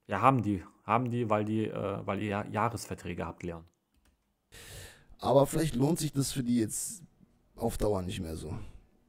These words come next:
Speaker 2: Keine, also ganz genau stecke ich da nicht drin, Bro. Weißt du, wie ich mein? Aber es wird auf jeden Fall, ähm, bis Ende des Jahres weiterlaufen, meine lieben Freunde. Also ihr könnt auch weiterhin mit dem Code Leon zehn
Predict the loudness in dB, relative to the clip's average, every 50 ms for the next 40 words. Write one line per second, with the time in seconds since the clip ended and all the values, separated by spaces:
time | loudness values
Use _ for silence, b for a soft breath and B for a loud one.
0 | _ _ _ -10 -2 0 2 4 6 6 6 8 8 6 6 6 8 8 8 10
1 | 8 8 8 4 4 4 4 4 6 6 6 6 6 6 4 6 6 4 4 2
2 | 2 0 -4 -8 -6 0 2 2 4 4 2 0 2 2 2 2 2 0 -2 -8
3 | -14 -20 _ _ 2 4 6 8 6 6 4 4 6 6 6 6 6 6 4 4
4 | 6 8 10 10 10 10 10 10 10 10 10 10 8 6 6 4 2 0 -4 -10
5 | -18 -20 -20 -2 4 4 6 6 6 6 6 6 8 8 6 6 8 10 10 8
6 | 8 6 2 2 4 4 4 6 6 8 8 8 8 8 6 4 2 2 2 -2
7 | -6 -16 _ _ b b b b b b b b b 2 4 6 6 8 8 8
8 | 8 6 6 4 4 6 6 6 6 6 6 4 2 2 4 6 6 8 8 6
9 | 8 8 8 8 8 8 6 6 6 8 8 8 8 8 8 8 8 8 8 6
10 | 6 4 4 4 6 6 6 8 8 8 10 10 10 10 8 6 8 8 8 10
11 | 10 8